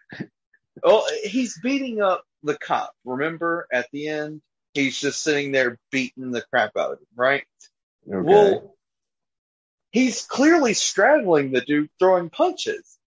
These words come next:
Speaker 2: So all this dude has to do is cover up his face and throw a leg up, and he hits him. Instead, he's just like, "You know, I know I'm a cop, and I received combat training, and even if I hadn't, it's kinda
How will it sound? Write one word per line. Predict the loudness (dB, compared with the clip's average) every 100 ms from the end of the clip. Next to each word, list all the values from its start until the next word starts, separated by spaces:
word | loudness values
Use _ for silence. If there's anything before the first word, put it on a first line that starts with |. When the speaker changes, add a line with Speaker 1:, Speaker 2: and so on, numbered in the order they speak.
| _
Speaker 2:
So | 2 4 6
all | 4 4
this | 2 0
dude | 0 2
has | 2 0
to | -4
do | -2
is | -2 -4
cover | 0 2 2
up | -2
his | -4 -6
face | 0 0 -2 -8
and | -8 -8 -4
throw | -2 0
a | 0
leg | 0 0 0 -2
up, | -2 -4 -8
and | -8 -6
he | -8 -2
hits | -2 -4 -12
him. | -12 _ _ _
Instead, | -10 -2 2 4
he's | 2 -2
just | -4 2
like, | 4 4 -2 _ _ _
"You | -4 0
know, | 0 -2 -8 _ -20 -18 -4
I | 0
know | 2 2
I'm | 2
a | -2
cop, | 0 0 -2 _ -8
and | -4
I | -2
received | -4 -6 -10 -10 -6
combat | -2 -2 -2 -4 -4
training, | -6 -4 -6 -8 -14 _ _ _ -4
and | 2 4 4 2 2
even | 0 -2
if | -2
I | -2 2
hadn't, | 0 0 -8 -16 -10
it's | -10 -8
kinda | -4 -2 0 -4